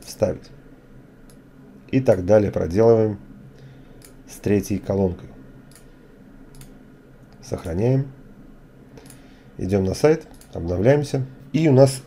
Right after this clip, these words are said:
картинки размещаются. Учтите, если картинки не будут умещаться на вашем сайте, они будут уменьшаться. То есть здесь нужно уже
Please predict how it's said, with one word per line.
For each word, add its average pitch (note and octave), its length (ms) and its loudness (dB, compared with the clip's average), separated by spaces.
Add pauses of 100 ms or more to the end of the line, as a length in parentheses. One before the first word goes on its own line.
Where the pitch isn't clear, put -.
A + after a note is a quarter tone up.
(120)
картинки A#2+ 400 2
размещаются. A#2+ 680 2 (160)
Учтите, - 420 -4
если F#2+ 440 0 (580)
картинки G2+ 400 0
не F#2 100 0
будут F#2 200 0
умещаться C3+ 560 2 (640)
на A2 80 2
вашем G#2+ 260 0
сайте, G2 460 0
они B2 220 0
будут A2+ 300 0 (760)
уменьшаться. G#2 720 2 (640)
То F#2+ 80 -4
есть - 180 -8
здесь C#3 260 -2
нужно G2+ 280 -2
уже F#2+ 260 -2